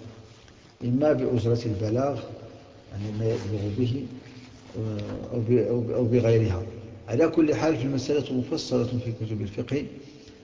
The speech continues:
فإنه يحق للرجل أن، أن يوكل من يحج عنه ويعطيه قدرا من المال ينوب عنه في ذلك، ويحج عنه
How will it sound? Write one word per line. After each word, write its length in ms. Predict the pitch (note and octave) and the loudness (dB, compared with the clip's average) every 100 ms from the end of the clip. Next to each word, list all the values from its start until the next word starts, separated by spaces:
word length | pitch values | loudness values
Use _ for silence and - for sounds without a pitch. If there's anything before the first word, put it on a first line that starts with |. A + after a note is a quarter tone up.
| - - | -16 0
فإنه 680 | C3+ B2+ A#2+ B2+ B2+ A#2+ A#2+ | 4 6 6 6 4 4 4
يحق 380 | A#2 D#3+ D#3+ B2+ | 4 2 2 4
للرجل 640 | B2 A#2 A2+ A#2+ C3+ C#3 - - - - - - - - | 6 6 4 2 0 -2 -6 -12 -16 -18 -20 -20 -16 -4
أن، 320 | C#3 C3+ B2+ | 2 4 4
أن 280 | B2 B2+ B2 | 2 2 4
يوكل 480 | A#2+ C3+ E3 - B2 | 4 4 4 2 4
من 320 | A#2+ B2 B2 | 4 4 4
يحج 440 | A#2+ - A2+ G#2 | 2 0 -2 0
عنه 340 | A2 C3+ B2+ C3 - - - - - - - - - | 0 0 0 -2 -4 -14 -18 -20 -20 -20 -20 -20 -10
ويعطيه 1040 | A#2+ B2 B2 A#2+ A#2+ A#2+ G2+ - D#3+ B2+ B2 | 0 2 4 4 4 2 2 4 4 6 4
قدرا 240 | D#3 D3 B2 | 2 2 4
من 260 | B2 A#2+ | 4 4
المال 460 | A#2 A#2 C3+ C#3 B2 | 4 2 4 4 6
ينوب 300 | A#2+ B2 A2+ | 4 4 4
عنه 260 | A2+ G#2 G2+ - | 2 2 -2 -2
في 100 | G#2 | 0
ذلك، 340 | A#2 C3+ D3 - - - - - - - - - - - | 2 0 0 -6 -14 -16 -20 -20 -20 -20 -20 -20 -10 2
ويحج 640 | B2+ C3 - C#3+ G#2 A#2 | 2 2 0 -2 0 2
عنه 580 | A#2 A#2+ A2 A#2 A#2+ | 4 4 2 2 0